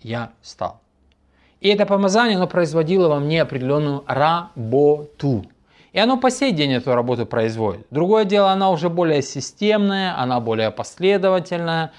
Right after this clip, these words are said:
она более организованная, она более, более и более и более. Почему? Потому что уже есть опыт взаимодействия с этим помазанием. Плюс я знаю, как это помазание работает во мне, я знаю, на что обращать внимание,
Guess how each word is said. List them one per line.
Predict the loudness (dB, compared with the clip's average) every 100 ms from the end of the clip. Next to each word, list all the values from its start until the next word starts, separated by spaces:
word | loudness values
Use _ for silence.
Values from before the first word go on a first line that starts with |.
| -16
она | -4 0 2
более | 2 4 4
организованная, | 2 0 0 0 4 4 4 2 2 0 0 -4 -12
она | -4 -2
более, | 2 4 6 6
более | 4 2 4 2
и |
более | 2 2 2 2
и |
более. | 0 -2 -2
Почему? | -6 -6 -2 -2 -4 -10
Потому | -6 -4
что | -2 0
уже | 0 2
есть | 0 0 -2
опыт | -2 -2
взаимодействия | -2 -2 0 -2 -4 -4 -10
с |
этим | -10 -10
помазанием. | -8 -6 -6 -6 -10 -6
Плюс | 0 0 0 -18 -20 -4
я | 2 2
знаю, | 2 2 4 4 2
как | -2 -4
это | -4 -4
помазание | -4 -4 -2 -2 0 0
работает | 0 -2 -6 -8
во | -6
мне, | -2 0 0 -2 -10 -20 -4
я | 2 2
знаю, | 2 2 4 2
на | 0
что | -2 -2
обращать | 0 -2 -2 -6
внимание, | -4 -2 0 2 0 -4